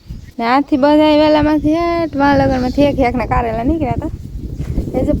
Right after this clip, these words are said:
ફૂલ ને તેમાં હે, એ હાંજી હે ને કેસો અમે ઉતારી દીધા હતા તે સવારે.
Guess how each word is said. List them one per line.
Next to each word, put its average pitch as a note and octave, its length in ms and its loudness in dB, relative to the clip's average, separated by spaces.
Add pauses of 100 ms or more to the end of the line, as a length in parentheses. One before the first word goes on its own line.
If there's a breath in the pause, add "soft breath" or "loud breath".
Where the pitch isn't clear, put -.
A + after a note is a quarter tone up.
ફૂલ D#4+ 300 0
ને D4 80 2
તેમાં C#4+ 340 -2
હે, F4 100 2 (2250)
એ B3 60 -6
હાંજી C4 380 2
હે E4+ 60 4
ને F4 140 0
કેસો - 300 -4
અમે B3 200 -4 (100)
ઉતારી B3 360 0
દીધા A3+ 200 -2
હતા G#3 200 -10
તે G#3 260 -6
સવારે. G#3+ 380 -10